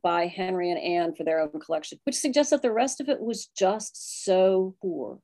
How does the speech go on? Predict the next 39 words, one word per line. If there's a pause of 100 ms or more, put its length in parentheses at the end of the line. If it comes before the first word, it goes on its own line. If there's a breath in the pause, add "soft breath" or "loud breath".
(120)
But
she
had
books, (220)
and
she
had
twenty-seven
of
them. (120)
And
one
of
them
is
the
one
that
I
found
at
the
Morgan
Library
this,
when
I
was
there
in
December. (140)
It's
a, (100)
it's
a,
a
book
of
hours,